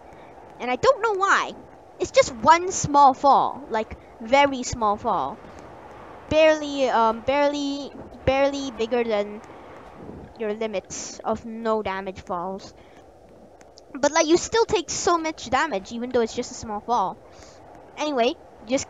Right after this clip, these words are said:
gotta keep going slow. Don't skip any jumps. You never know if you accidentally die. You never know.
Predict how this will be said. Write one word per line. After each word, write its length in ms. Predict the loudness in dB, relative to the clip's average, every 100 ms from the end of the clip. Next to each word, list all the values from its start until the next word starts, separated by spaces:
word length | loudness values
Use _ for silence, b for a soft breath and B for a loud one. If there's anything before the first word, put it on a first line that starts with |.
| -2
gotta 200 | -2 -2
keep 260 | -12 -10
going 260 | 0 0 0
slow. 380 | -4 0 0 0
Don't 280 | 0 -2 -4
skip 240 | -8 -6
any 180 | -6 -2
jumps. 460 | -2 -2 -8 -14 -8
You 100 | -6
never 260 | -4 -4
know 260 | -2 -2 -2
if 160 | -6 -4
you 120 | -2
accidentally 680 | -2 -6 -14 -12 -12 -10 -4
die. 320 | 0 0 -2 -8 -20 -20 -20 -20 -20 -20 -20 -14
You 100 | -10
never 280 | -8 -8 -8
know. 260 | -6 -6